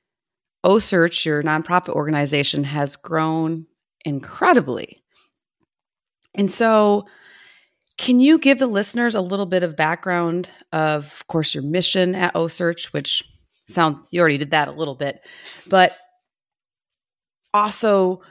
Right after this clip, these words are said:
some of the process about your boat, your crew, and how, how do you tag these sharks that nobody could do before?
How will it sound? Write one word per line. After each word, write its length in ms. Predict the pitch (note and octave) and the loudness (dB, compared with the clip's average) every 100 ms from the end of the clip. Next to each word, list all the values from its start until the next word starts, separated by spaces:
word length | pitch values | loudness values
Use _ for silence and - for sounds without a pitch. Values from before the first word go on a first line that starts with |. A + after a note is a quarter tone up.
| - | -12
some 220 | - G#3+ | -4 -2
of 60 | F#3+ | -2
the 80 | |
process 920 | E3+ - G3+ G3 - D3+ C3 D3 - - | -6 0 2 2 0 -2 -2 -4 -10 -8
about 760 | D#3 D3 D3 C#3+ C#3 - - - _ _ _ _ - | -2 2 2 2 0 -6 -16 -20 _ _ _ _ -8
your 160 | D3 | -6
boat, 480 | B2+ F#3+ F#3+ F#3 F#3+ - | 2 6 8 6 2 -4
your 140 | D#3+ C#3+ | -8 -8
crew, 580 | - F#3 F3 E3 E3 - | -10 -4 0 0 -2 -4
and 580 | - D3 C#3+ C#3 D3 C#3+ _ _ _ _ | -4 -2 -4 -6 -8 -14 _ _ _ _
how, 520 | - - D#3+ A#3 C#4+ - _ _ - | -14 -10 -4 -2 -2 -4 _ _ -16
how 440 | - - D4 F4+ | -8 0 2 2
do 100 | D#4+ | 2
you 540 | C#4+ B3+ A#3 A3 G#3 G3 | 0 0 -2 -4 -6 -10
tag 800 | - - C4 F#4+ B4+ F3 C3 C3+ | -14 -6 -2 0 0 -2 -2 -10
these 200 | C#3+ C#3+ | -10 -8
sharks 580 | - D3 C#3 C3+ - - _ - _ _ | -6 -4 -6 -8 -14 -16 _ -20 _ _
that 200 | D#3+ E3 D#3 | -2 0 0
nobody 420 | F3+ G#3 F#3+ F3+ | 0 2 0 -4
could 160 | F#3 | -6
do 160 | D#3 F3 | -6 -6
before? 420 | C#3+ - - - | -8 -14 -18 -16